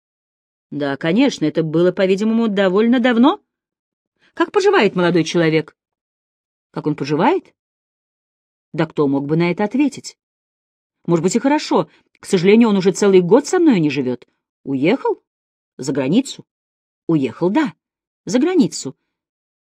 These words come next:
Гораздо дальше, чем за границу, многоуважаемый. Если день и ночь к нему ехать десять лет подряд, и тогда не доедешь. Покойного батюшку вашего я тоже знал. Лет тридцать прошло с тех пор, как я знавал его.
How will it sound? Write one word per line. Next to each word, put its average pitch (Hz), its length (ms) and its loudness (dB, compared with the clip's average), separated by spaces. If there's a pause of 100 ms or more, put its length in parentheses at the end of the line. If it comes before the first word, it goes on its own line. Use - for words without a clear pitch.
Гораздо 226 380 0
дальше, 185 540 -2
чем 143 220 -4
за 143 120 -6
границу, 143 460 -4
многоуважаемый. 139 800 -4 (920)
Если 277 280 2
день 262 240 6
и 285 100 4
ночь 269 300 4
к - 80 -18
нему 214 220 0
ехать 208 440 0
десять 196 420 0
лет 196 140 -2
подряд, 214 400 0 (320)
и 262 140 -2
тогда 170 340 -2
не 139 120 0
доедешь. 143 580 -6 (1040)
Покойного 302 460 4
батюшку 262 520 0
вашего 202 320 0
я 330 160 2
тоже 240 300 0
знал. 165 340 0 (260)
Лет 359 320 2
тридцать 220 460 0
прошло 202 300 0
с 190 80 -2
тех 190 180 -2
пор, 185 180 -2
как 180 220 -6
я 175 140 0
знавал 165 480 0
его. 160 340 -2